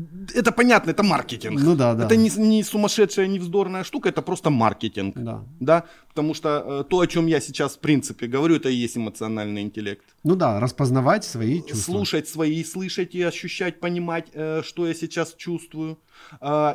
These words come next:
Speaker 1: и уметь ими управлять. Это не подавление.
Speaker 2: Да,
Speaker 1: Умение
Speaker 2: да, да.
Speaker 1: управлять
Speaker 2: Да.
Speaker 1: этим. А, дальше. Я слышу, м, э, и ощущаю, что чувствуешь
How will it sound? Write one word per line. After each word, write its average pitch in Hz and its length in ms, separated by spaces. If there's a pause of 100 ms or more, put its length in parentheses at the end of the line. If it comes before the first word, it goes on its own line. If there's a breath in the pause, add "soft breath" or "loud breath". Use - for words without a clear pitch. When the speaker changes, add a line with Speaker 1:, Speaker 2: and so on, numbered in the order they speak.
(100)
Speaker 1:
и 196 80
уметь 180 440
ими 170 160
управлять. 156 520
Это 156 160
не 160 160
подавление. 127 720
Speaker 2:
Да, 117 160
Speaker 1:
Умение 156 640
Speaker 2:
да, - 60
да. 147 60
Speaker 1:
управлять 131 540
Speaker 2:
Да. 90 60
Speaker 1:
этим. - 300 (320 loud breath)
А, 139 280
дальше. 147 440
Я 160 320
слышу, 165 880
м, 135 260
э, 135 320
и 175 220
ощущаю, 170 680
что - 220
чувствуешь 185 680